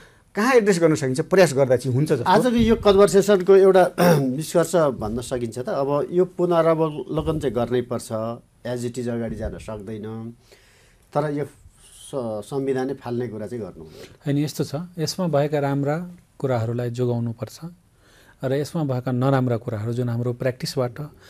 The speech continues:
Speaker 3: र सैद्धान्तिक हिसाबले, अ, व्यवहारिक हिसाबले कार्यान्वयन गर्दा भएका अप्ठ्याराहरू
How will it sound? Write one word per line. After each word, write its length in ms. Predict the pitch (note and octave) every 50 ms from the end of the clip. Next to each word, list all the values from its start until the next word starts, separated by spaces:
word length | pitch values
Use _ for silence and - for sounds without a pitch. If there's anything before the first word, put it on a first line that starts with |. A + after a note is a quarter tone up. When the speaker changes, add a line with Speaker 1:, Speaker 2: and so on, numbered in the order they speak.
| - _ _ - C3
Speaker 3:
र 100 | C3+ C3
सैद्धान्तिक 580 | - - D#3 C#3+ D3 D3+ D#3 D3+ D#3+ E3+ E3+
हिसाबले, 500 | - B2+ B2 - A#2+ A2+ A2 A2 A2 A2+ _ _ _ _ _ _ _ _ _ - -
अ, 380 | C3+ C3 B2+ B2 B2 B2 A#2+ A#2+
व्यवहारिक 500 | A#2+ C#3 C#3+ D#3 E3 D#3+ E3 F3 F3 F3+
हिसाबले 600 | D3+ C#3 - D#3 D#3 D3 D3+ D#3+ E3 F3 F3+ F3+ F3 -
कार्यान्वयन 360 | D3+ D3 D3 D3+ D3+ D3+ D3 C#3+
गर्दा 300 | D3 C#3 C3+ C3 C3+ C3
भएका 420 | B2+ A#2+ A2 A#2+ A#2 - - A#2+
अप्ठ्याराहरू 640 | A#2 - - B2 A#2+ A#2 A#2 A2+ A2+ A#2+ F3 A3